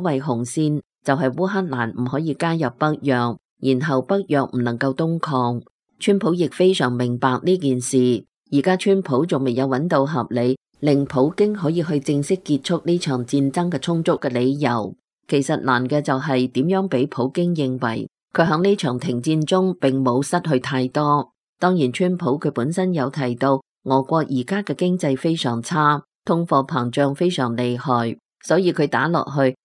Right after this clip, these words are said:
肯定係遲早兩敗俱傷。普京我認為佢亦知道呢一點，只不過係而家睇嚟，點樣能夠令普京有台階落，我覺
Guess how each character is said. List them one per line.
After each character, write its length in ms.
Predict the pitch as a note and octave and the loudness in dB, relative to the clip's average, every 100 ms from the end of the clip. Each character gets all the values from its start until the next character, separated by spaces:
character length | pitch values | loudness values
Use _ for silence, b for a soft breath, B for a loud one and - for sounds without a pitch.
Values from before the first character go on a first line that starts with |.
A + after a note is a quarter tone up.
| _ | _
肯 200 | C#3 F3+ | -4 -2
定 160 | G3 C3+ | -2 -2
係 220 | C3+ B2+ | -2 -4
遲 240 | - B2 | -2 -2
早 220 | A#2+ A#2+ | 0 0
兩 240 | F3 C#3 C3+ | 0 -2 -2
敗 180 | B2 A#2+ | -4 -2
俱 260 | F3 D#3 | -2 -2
傷。 460 | D3 D#3+ D3 C#3+ C#3+ - _ _ - | 0 0 2 2 -2 -10 _ _ 0
普 240 | B2 D#3 | 2 4
京 180 | G#3 G#3+ | 0 2
我 80 | F3 | 0
認 340 | D3 C#3 C3 | 0 0 0
為 260 | B2 A#2 - | 0 0 -2
佢 100 | D3 | -2
亦 160 | D#3 C3 | 0 -2
知 260 | - F#3 | 0 -2
道 220 | F#3+ C#3 C3+ | 2 2 2
呢 140 | D#3 | 2
一 80 | D#3+ D#3 - | 0 -2 0
點， 360 | A2+ A#2+ D3+ - _ _ - | 0 0 -2 -6 _ _ -2
只 140 | C3+ | 0
不 100 | F#3 | 2
過 220 | F3 C#3+ | 2 2
係 320 | D3+ C3 A#2 | 2 -2 -2
而 40 | A#2 | -4
家 180 | D#3 E3 | -2 -4
睇 280 | D#3 C3 D3 | -2 -4 0
嚟， 340 | C3+ A#2 C3 - _ - | 0 0 -4 -8 _ 0
點 160 | D3+ | 2
樣 200 | F#3 E3+ F3+ | 2 2 0
能 160 | B2 | 0
夠 100 | C#3+ | 0
令 220 | C#3+ C3 | 0 -2
普 240 | B2 A#2+ C#3+ | -2 -2 0
京 180 | F#3+ F#3+ | 0 0
有 160 | D3 C#3 | 0 -2
台 220 | C#3+ A#2 | -2 -2
階 300 | A#2+ D#3+ E3 | -2 -2 0
落， 220 | D3+ A#2 - _ - | 2 0 -4 _ -4
我 80 | |
覺 160 | - | 0